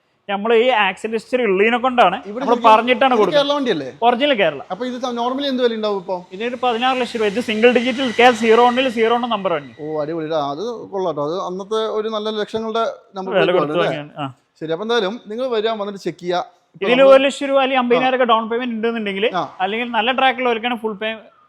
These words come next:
Speaker 1: ഡൗൺ പേയ്മെന്റ് ഇല്ലാതെയും
Speaker 2: അല്ല,
Speaker 1: കൊണ്ടുപോകും.
Speaker 2: വേറെ കാര്യമുണ്ട്. പതിനാല് വണ്ടിയില്ല, അപ്പൊ നല്ല ലോൺ
Speaker 1: അല്ല,
Speaker 2: കയറുമല്ലോ അല്ലേ?
Speaker 1: ഉം.
Speaker 2: ശരി,
Speaker 1: പതിനാറ് ലക്ഷം
Speaker 2: പതി-,
Speaker 1: ഐ ഡി വിയിൽ ഇൻഷുറൻസ്
Speaker 2: ആ,
Speaker 1: ഉണ്ട്.
Speaker 2: പതിനൊന്ന് ലക്ഷം നമ്മളിപ്പോ കൊടുക്കും.
Speaker 1: കൊടുക്കും. പതിനൊന്നര അല്ല, പതിനൊന്ന് ലക്ഷത്തി അമ്പതിനായിരം.
Speaker 2: ആ, പതിനൊന്നരക്ക് ട്ടോ.
Speaker 1: ആ.
Speaker 2: അപ്പൊ എന്തായാലും നിങ്ങൾ അത് വേണമെങ്കിൽ നോക്കിക്കോളൂ.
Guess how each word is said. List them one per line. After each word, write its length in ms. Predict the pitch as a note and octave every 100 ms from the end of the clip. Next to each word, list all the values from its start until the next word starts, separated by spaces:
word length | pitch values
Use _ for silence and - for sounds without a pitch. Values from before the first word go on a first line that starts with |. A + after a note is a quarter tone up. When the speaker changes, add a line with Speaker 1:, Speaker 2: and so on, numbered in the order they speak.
| -
Speaker 1:
ഡൗൺ 180 | G3+ G3+
പേയ്മെന്റ് 260 | A3 A#3 A3+
ഇല്ലാതെയും 240 | G3+ A3+
Speaker 2:
അല്ല, 60 | G#3+
Speaker 1:
കൊണ്ടുപോകും. 280 | E3 -
Speaker 2:
വേറെ 140 | E3 G#3+
കാര്യമുണ്ട്. 320 | A#3+ B3 F3
പതിനാല് 280 | D3+ D#3+ G#3+
വണ്ടിയില്ല, 240 | A3+ A#3+
അപ്പൊ 120 | G#3+
നല്ല 140 | G3+ G3
ലോൺ 220 | A3 A3
Speaker 1:
അല്ല, 40 |
Speaker 2:
കയറുമല്ലോ 280 | A3+ F#3+ F#3+
അല്ലേ? 240 | F3 F#3+ C3 -
Speaker 1:
ഉം. 120 | C#3+
Speaker 2:
ശരി, 100 | -
Speaker 1:
പതിനാറ് 340 | F3+ G#3+ A#3 B3+
ലക്ഷം 180 | A#3+ B3
Speaker 2:
പതി-, 60 |
Speaker 1:
ഐ 80 | A3+
ഡി 20 |
വിയിൽ 140 | A#3 A#3+
ഇൻഷുറൻസ് 400 | G3+ G3 F3+ E3+
Speaker 2:
ആ, 40 |
Speaker 1:
ഉണ്ട്. 80 | E3+
Speaker 2:
പതിനൊന്ന് 280 | G#3+ C#4 D4+
ലക്ഷം 200 | C#4+ C#4+
നമ്മളിപ്പോ 400 | E4 B3+ A#3 G3
കൊടുക്കും. 220 | D3 C3+ -
Speaker 1:
കൊടുക്കും. 240 | G3+ F#3 F3
പതിനൊന്നര 440 | A3+ A#3+ C4 C4+ B3+
അല്ല, 160 | F#3+ - - - - -
പതിനൊന്ന് 260 | A3 B3
ലക്ഷത്തി 220 | C4 C#4 B3+
അമ്പതിനായിരം. 540 | A3+ G#3+ G#3+ G3+ F3
Speaker 2:
ആ, 40 | C#3
പതിനൊന്നരക്ക് 500 | E3+ G3+ A3+ G#3+ D#3
ട്ടോ. 220 | D#3 C3 -
Speaker 1:
ആ. 60 | E3+
Speaker 2:
അപ്പൊ 200 | D#3 -
എന്തായാലും 220 | A#3 A#3+
നിങ്ങൾ 120 | B3
അത് 80 | B3
വേണമെങ്കിൽ 220 | B3 B3+
നോക്കിക്കോളൂ. 420 | A#3+ A#3 A3+ G#3